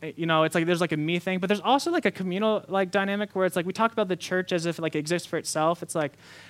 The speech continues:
"How's this church, you know, how's our church doing? Do we have this, that, that?" But it's interesting, when all, when, when you look in the New Testament,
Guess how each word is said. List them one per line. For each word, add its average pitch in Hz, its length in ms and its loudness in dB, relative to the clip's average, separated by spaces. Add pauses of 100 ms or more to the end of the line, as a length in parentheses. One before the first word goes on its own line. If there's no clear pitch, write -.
"How's 190 260 4
this 185 200 0
church, 175 340 -4
you 170 200 -2
know, 170 160 2
how's 175 260 2
our 180 120 2
church 180 260 -4
doing? 170 260 -2
Do 165 60 -2
we 165 60 0
have 170 260 0
this, 165 280 0
that, 160 280 0
that?" 160 240 0 (340)
But 220 100 6
it's 208 100 0
interesting, 240 260 2
when 196 140 4
all, 220 320 4
when, 202 160 0
when 208 220 2
you 233 40 4
look 269 140 2
in 254 140 2
the 202 100 2
New 196 140 2
Testament, 190 440 -4